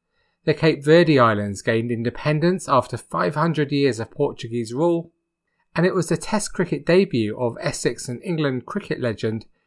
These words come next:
Graham Gooch against Australia, and he didn't trouble the scorers in either innings. And at the Knebworth Festival, Pink Floyd debuted their album Wish You Were Here, with pyrotechnics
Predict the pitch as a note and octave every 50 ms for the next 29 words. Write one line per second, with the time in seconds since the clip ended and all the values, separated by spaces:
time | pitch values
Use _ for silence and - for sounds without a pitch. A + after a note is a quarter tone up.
0 | _ _ - D3 C3+ C3 C3 B2+ B2 D#3+ F3 F#3+ - - - - - _ _ _
1 | _ _ - D#3+ C3+ C#3+ C3+ B2 - C3 - - - C#3+ B2+ A#2+ A2+ G#2+ G2 F2
2 | - _ _ _ _ _ _ _ _ _ _ _ _ - - - - D#3+ D3 E3+
3 | D3+ D#3+ E3 E3+ - - D3+ C3 C3+ C#3 C3+ B2+ - - - - C3+ D3 C#3+ G#2
4 | A#2 G#2+ G2+ - - B2 A2+ B2+ B2+ A#2 B2+ B2 - D3+ A#2+ A#2+ G#2 F#2+ F#2 -
5 | - - - - _ _ _ _ _ _ _ _ _ _ _ _ _ _ - -
6 | E3+ E3 - E3+ D#3 E3 G3 G#3 G#3 - F#3+ F3+ D#3+ - - E3+ D3 - - -
7 | - D3 C#3+ - - _ _ _ _ _ _ - - - G#3+ G#3 C#3+ - - -
8 | F3 E3+ E3 E3 E3 - - C3+ - F3 F3 F3+ F3 F3 D#3+ - - C#3+ A#2+ -
9 | B2+ B2 C3 C#3+ D3+ C#3 C#3+ C3+ C#3 D3 C#3+ C#3+ D3 - C#3 C3+ C3 - - -
10 | C3 A#2 A#2 G#2+ G#2 A2+ A2+ G#2 F#2+ G2 - _ _ _ _ _ _ _ _ _
11 | - A#2+ - - - - E3+ E3+ D#3+ D#3+ D3+ D3+ - F3 D#3 - C#3 C#3+ - -
12 | - - - -